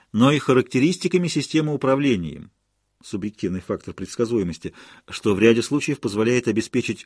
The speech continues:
устойчивость течения процессов, объективно неустойчивых без управления, и или вызвать потерю устойчивости течения объективно устойчивых самих по себе процессов. В последнем случае объективная устойчивость и неустойчивость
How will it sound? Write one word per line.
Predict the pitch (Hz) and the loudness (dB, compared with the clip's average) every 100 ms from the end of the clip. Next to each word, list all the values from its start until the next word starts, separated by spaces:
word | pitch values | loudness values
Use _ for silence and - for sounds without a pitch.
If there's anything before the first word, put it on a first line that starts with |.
| - | -8
устойчивость | 127 - 160 170 - 139 123 | -6 -2 0 0 0 -2 -2
течения | 120 - 123 110 | -4 0 2 2
процессов, | 104 104 - 175 180 160 - - _ - | 2 0 2 -2 0 -6 -6 -20 _ -6
объективно | 101 104 - 156 170 175 | -4 -4 0 2 2 0
неустойчивых | 170 196 185 - 113 - 110 | 0 0 0 2 2 2 -4
без | 101 113 | -2 -4
управления, | 113 120 117 117 113 120 _ _ _ - | -2 -2 -2 -2 -2 -6 _ _ _ -6
и | 143 214 220 _ - - - - - | -2 -2 -4 _ -20 -20 -20 -20 -2
или | 135 139 135 | 6 6 8
вызвать | 127 185 202 220 | 8 6 4 0
потерю | - 196 175 170 | 2 2 6 8
устойчивости | 160 - 151 135 123 117 - | 8 4 2 2 2 0 -4
течения | 107 104 151 156 131 | -8 0 2 2 0
объективно | 110 110 - 135 | 0 0 0 2
устойчивых | 123 101 - 147 175 - 165 165 - - | 2 0 2 4 4 4 2 0 -4 -10
самих | - 113 127 | 0 2 0
по | - | -4
себе | - 107 | -6 -4
процессов. | 110 104 - - - _ _ _ _ _ _ _ _ _ - | -4 -6 -8 -14 -14 _ _ _ _ _ _ _ _ _ -12
В | - | -6
последнем | 104 120 107 | -2 0 0
случае | 104 117 110 104 | 0 -2 -2 -2
объективная | - 98 95 - 107 98 | -2 -4 -6 -4 -2 0
устойчивость | 98 - 107 87 - 85 76 87 | -2 -2 -2 -2 -4 -12 -10 -8
и | |
неустойчивость | 90 85 143 156 - 82 - | -8 -6 -4 -4 -4 -6 -8